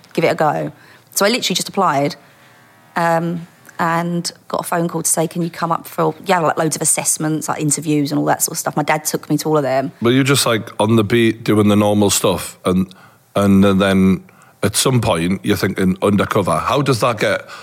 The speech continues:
Speaker 2: initiated?
Speaker 1: I, I finished Hendon,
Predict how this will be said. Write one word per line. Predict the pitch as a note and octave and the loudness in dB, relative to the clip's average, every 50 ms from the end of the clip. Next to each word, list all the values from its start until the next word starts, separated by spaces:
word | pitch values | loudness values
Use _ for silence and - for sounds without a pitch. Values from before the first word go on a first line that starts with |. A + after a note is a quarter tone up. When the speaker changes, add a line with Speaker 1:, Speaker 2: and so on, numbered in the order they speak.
| - - - | -10 -4 0
Speaker 2:
initiated? | G#2 A2 A2+ G#2+ - - G#2+ F#2 F2+ E2 - D#2 D2+ - - - - | 2 2 2 2 2 2 2 2 2 2 0 -4 -8 -8 -10 -6 -4
Speaker 1:
I, | G#3 G#3 - - | -4 -4 -4 -4
I | - - - B3 - A3+ - - | -4 -2 -2 -2 -4 -4 -6 -4
finished | - C4+ C4+ C4 - | -2 -2 0 0 0
Hendon, | - G3 F#3 F3 E3+ E3+ E3+ G3 F3 | 0 0 2 2 2 2 2 0 -2